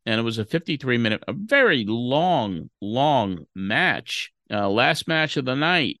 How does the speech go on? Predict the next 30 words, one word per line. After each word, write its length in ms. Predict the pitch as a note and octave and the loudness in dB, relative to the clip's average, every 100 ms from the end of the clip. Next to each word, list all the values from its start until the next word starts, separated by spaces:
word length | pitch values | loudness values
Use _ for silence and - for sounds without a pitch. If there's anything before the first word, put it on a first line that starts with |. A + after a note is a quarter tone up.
| _ | _
It 60 | C#3+ | -4
was 220 | C#3+ - | -2 2
horrific. 420 | D3+ G#2+ - - - _ | 2 2 0 -10 -12 _
They 220 | - D3 | 2 4
didn't 220 | F#3+ C4 | 6 4
explain 520 | A#3+ - - E3 E3+ D#3+ | -2 -4 -4 2 4 4
it 120 | G#2+ | 2
in 80 | A#2 | 2
the 60 | |
beginning 480 | A2 G#2+ B2+ D3+ G#2+ | 2 4 4 4 4
that 160 | G2+ G2 | 2 2
a 40 | |
judge 360 | F#2 G#2+ A2+ - | 2 0 0 -4
can, 240 | G2+ F#2 | -4 -4
or 140 | - G2+ | -2 0
the 120 | G2 | 2
New 120 | A2 | 4
York 160 | A2+ G#2+ | 4 2
State 240 | - G#2 | 0 0
Athletic 380 | G2 - A2 A2 | 0 0 -4 -2
Commission 340 | A#2+ G2+ - | -2 -2 -4
would 140 | F#2+ G2 | -4 -4
have 160 | G2 | -6
judges 440 | A2+ A2 A#2+ B2+ A#2 | -2 0 0 -2 -4
at 100 | - | -4
ringside 520 | A2 C#3 - G2 F#2 | -2 -4 -2 -2 0
like 180 | G2 G2+ | -2 -2
a 60 | |
boxing 560 | F#2+ G#2 A2 C3+ A#2 G2+ | -4 2 0 0 -4 -2
match 320 | F#2 F#2 F#2+ | -2 -2 -6